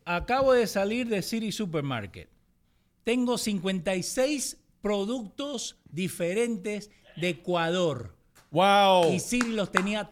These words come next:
Speaker 1: todos.
Speaker 2: Wow.
Speaker 1: Ahí está el, en el recibo.
Speaker 2: Ahí está, en el recibo.
Speaker 1: Mirá.
Speaker 2: Ay, increíble,
Speaker 1: Te lo
Speaker 2: mi
Speaker 1: mandó.
Speaker 2: brother.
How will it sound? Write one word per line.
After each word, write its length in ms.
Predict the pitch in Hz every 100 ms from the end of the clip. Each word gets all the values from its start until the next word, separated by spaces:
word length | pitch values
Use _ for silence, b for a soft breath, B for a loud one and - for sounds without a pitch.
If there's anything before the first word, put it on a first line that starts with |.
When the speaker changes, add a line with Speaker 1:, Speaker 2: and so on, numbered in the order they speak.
| -
Speaker 1:
todos. 520 | 233 175 180 123 - _ - -
Speaker 2:
Wow. 220 | 143 147 165
Speaker 1:
Ahí 80 |
está 160 | 165 214
el, 100 | 208 202 - 202
en 60 |
el 100 | 202
recibo. 420 | 196 202 - 269 175
Speaker 2:
Ahí 220 | 208 269
está, 220 | 240 -
en 100 | 190
el 80 | 208
recibo. 600 | 208 214 320 285 214 -
Speaker 1:
Mirá. 460 | 196 220 202 - - -
Speaker 2:
Ay, 180 | 160 165
increíble, 880 | 175 175 139 175 175 202 214 180 156
Speaker 1:
Te 40 |
lo 60 | 143
Speaker 2:
mi 60 | 143
Speaker 1:
mandó. 180 | 147
Speaker 2:
brother. 320 | 139 120 98